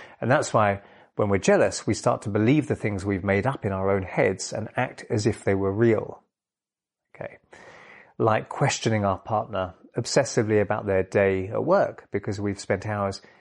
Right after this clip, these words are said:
imagining them flirting with their colleagues.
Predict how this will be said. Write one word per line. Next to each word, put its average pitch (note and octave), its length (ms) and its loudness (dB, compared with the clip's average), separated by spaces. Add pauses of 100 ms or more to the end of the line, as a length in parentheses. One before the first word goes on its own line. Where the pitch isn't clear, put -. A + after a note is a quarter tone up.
(140)
imagining A2 720 -2
them G2 160 -2
flirting G#2+ 560 -2
with F#2 100 -6
their F#2+ 140 -2
colleagues. - 640 -2